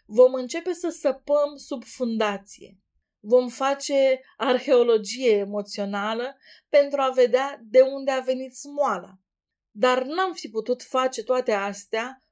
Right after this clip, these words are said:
fără această hartă de astăzi. Deci, nu poți merge în pifniță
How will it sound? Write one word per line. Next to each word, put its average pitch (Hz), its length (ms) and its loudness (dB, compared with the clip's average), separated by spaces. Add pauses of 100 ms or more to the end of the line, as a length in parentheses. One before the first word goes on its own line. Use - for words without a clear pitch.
fără 320 300 2
această 277 460 0
hartă 247 480 -4
de 214 120 -2
astăzi. - 720 -6 (520)
Deci, 214 580 -4
nu 269 280 -4
poți 277 360 0
merge 220 420 -4
în 202 120 -8
pifniță 220 840 -6